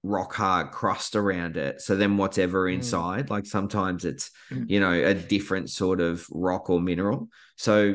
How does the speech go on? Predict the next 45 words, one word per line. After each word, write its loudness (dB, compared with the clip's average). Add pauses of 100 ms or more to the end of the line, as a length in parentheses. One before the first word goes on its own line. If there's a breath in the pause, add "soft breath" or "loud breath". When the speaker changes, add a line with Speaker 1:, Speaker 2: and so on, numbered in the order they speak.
(140)
Speaker 1:
they 2
Speaker 2:
Yeah. 4
Speaker 1:
look 2
cool 6
when 0
you -6
crack -4
'em -4
open, -4
they -2
split 2
'em 2
in 0
half -4
and -4
you -2
polish 0
'em -4
up. -4 (320)
Look 2
beautiful. 2
Speaker 2:
Mm. -6
Speaker 1:
We 4
managed 4
to -2
find -2
a -4
Speaker 2:
Thunder -6
Speaker 1:
couple, -2
but -6
Speaker 2:
eggs. -10
Speaker 1:
geez, -6
so 0
brutal, 0 (220)
brutal 0
to -6
find. -4 (360 soft breath)
But 2
it 2
was 2
Speaker 2:
Mm. -16
Speaker 1:
rewarding, 2
albeit -2
not -6
fun. -2